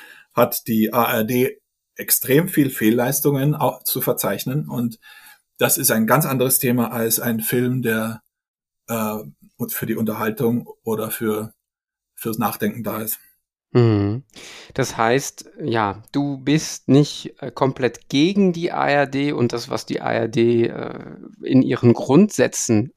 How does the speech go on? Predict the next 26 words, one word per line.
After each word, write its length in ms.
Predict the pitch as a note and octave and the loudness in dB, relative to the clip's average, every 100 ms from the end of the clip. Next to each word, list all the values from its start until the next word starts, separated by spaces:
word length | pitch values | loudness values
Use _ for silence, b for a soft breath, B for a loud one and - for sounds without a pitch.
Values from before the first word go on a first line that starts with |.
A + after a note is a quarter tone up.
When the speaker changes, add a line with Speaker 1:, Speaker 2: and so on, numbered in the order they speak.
| - | -2
Speaker 2:
ausmacht. 760 | A#2 D3+ - F3 F#3 A3 - | 2 2 0 0 0 0 -4
Also 320 | - A#2 A#2 A2 B B | 0 2 2 -2 B B
du 100 | A#2+ | -12
zitierst 680 | - C3+ - - C#3 C#3+ - | -8 -10 -8 -2 0 2 0
ja 160 | A#2 | 0
auch 420 | - A#2 A#2 - - B B | 2 2 2 -6 -18 B B
in 140 | - A#2 | 0 2
deiner, 420 | A2+ A2+ A2 A2 | 4 4 4 2
es 100 | - | -2
gab 160 | - A#2 | -4 0
eine 240 | B2+ A#2+ - B B B | 4 4 2 B B B
wichtige 800 | A2+ A2 E3 - C3+ A#2+ A2 G2+ | -4 0 0 0 -2 2 2 0
Rede 480 | G#2 A2 C#3 G#3 F#3+ | 0 2 4 4 2
von 340 | - E3 D#3+ | 2 4 6
dir, 420 | D3 D3+ E3+ F3+ F3 | 4 2 2 2 0
das 220 | B2+ - | -6 -6
war 80 | A2+ | -4
so, 260 | B2 A#2 | 0 0
so 100 | A2+ | 2
ein 80 | A2+ | 0
bisschen 260 | - - A2+ | 0 2 2
der 160 | - - | 4 0
Auftakt 640 | - F3 - D3+ - - | 0 -2 -6 -6 -8 -8
der 80 | C3+ | -2
ganzen 420 | B2 C3+ - C3 A#2 | 2 2 2 0 0
Bewegung 720 | A2+ G#2+ B2 E3+ E3 D#3+ | -2 0 0 2 4 2